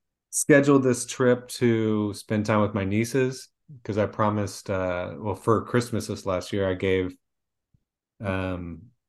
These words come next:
I gave them, like, a cooking with Un-, Uncle Luther, you know, experience, and I was gonna do it over Zoom, but it just didn't, it, that doesn't sound fun to me.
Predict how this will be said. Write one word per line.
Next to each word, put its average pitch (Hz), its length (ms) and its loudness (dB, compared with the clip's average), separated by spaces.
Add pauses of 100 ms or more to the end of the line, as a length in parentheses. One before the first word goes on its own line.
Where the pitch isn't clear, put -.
(140)
I 107 100 -2
gave 101 280 -2
them, 92 180 -4
like, 90 220 -4
a - 80 -6
cooking 101 400 -6
with 92 160 -6
Un-, 98 240 -4
Uncle 92 600 -6 (200)
Luther, 107 800 -4 (1300)
you 120 160 -2
know, 101 240 0
experience, 113 760 0
and 107 140 -4
I 104 60 4
was 104 100 2
gonna 120 220 4
do 113 180 4
it 110 60 4
over 104 220 0
Zoom, 92 560 -4 (1400)
but 104 180 4
it 101 120 0
just - 260 -6
didn't, 98 360 -4 (600)
it, 110 200 -6 (720)
that 107 160 2
doesn't 123 240 0
sound 104 400 -2
fun 98 320 -4
to 120 120 -6
me. 123 240 0